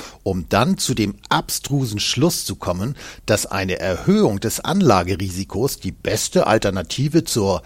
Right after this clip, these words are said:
kalten Enteignung durch niedrige Zinsen sei. Vor allem aus volkswirtschaftlicher Sicht dilettieren die Autoren dabei munter vor sich hin.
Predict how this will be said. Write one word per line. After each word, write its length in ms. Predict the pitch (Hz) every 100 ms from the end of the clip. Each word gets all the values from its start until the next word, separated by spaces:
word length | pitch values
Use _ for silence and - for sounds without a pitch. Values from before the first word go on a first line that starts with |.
| - - -
kalten 520 | - 101 107 - 147
Enteignung 960 | - 95 - 98 110 147 - 139 151 -
durch 240 | 95 87
niedrige 520 | 101 101 110 113 113 120
Zinsen 460 | - 101 82 85
sei. 340 | 76 80 78 - - _ - - -
Vor 300 | - 196 -
allem 220 | 165 117
aus 260 | 92 98 -
volkswirtschaftlicher 1120 | 143 180 - 107 107 - 117 - 120 104 104
Sicht 420 | 135 139 117 107
dilettieren 920 | 220 208 156 - - 143 156 131 127
die 160 | 98 -
Autoren 600 | 85 - 120 120 110 120
dabei 360 | 196 185 165 165
munter 460 | 90 90 85 107
vor 260 | 101 80 78
sich 300 | - - -
hin. 220 | 69 64